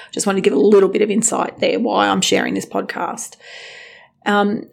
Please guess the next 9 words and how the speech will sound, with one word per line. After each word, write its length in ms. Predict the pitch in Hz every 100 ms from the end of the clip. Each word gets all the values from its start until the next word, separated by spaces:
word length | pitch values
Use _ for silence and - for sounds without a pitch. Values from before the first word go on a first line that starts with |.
| - -
and, 260 | 240 226 233 -
you 400 | 226 - - 254
know, 140 | 240
I, 280 | 233 226 - -
I've 140 | -
had 440 | - - 226 190 -
problems 400 | 214 202 196 175
with 160 | 196
money 500 | 190 196 190 190 180